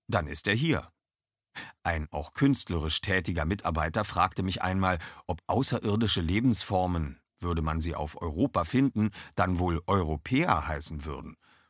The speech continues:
Da mir keine plausible Alternative einfiel, musste ich dies bejahen.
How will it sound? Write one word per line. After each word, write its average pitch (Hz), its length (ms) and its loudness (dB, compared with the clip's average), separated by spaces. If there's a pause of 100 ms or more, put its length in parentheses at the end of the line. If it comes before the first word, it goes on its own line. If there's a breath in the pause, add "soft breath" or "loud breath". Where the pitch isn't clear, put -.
(260 soft breath)
Da 120 160 4
mir 92 140 0
keine 90 280 -2
plausible 92 520 0
Alternative 82 720 -2
einfiel, 135 580 -2
musste 101 380 0
ich 87 140 -2
dies - 240 0
bejahen. 127 520 0